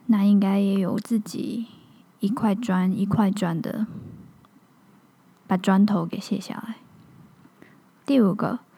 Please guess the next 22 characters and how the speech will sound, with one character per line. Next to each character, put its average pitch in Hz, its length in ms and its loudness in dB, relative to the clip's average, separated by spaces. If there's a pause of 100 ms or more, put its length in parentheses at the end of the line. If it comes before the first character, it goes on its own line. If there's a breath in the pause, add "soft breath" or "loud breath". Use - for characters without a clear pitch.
(560 soft breath)
继 247 280 4
续 208 460 2
身 214 240 2
心 208 220 4
灵 190 180 2
的 - 380 -4
练 208 260 2
习 180 260 -4
还 - 160 -4
有 - 80 -4
探 - 240 -6
索。 - 280 -8 (1200 soft breath)
第 214 100 0
六 214 220 4
个， 240 260 -2 (840 soft breath)
继 262 240 4
续 226 340 2
语 - 240 0
言 - 160 0
的 170 100 0
进 214 260 4
修。 220 300 0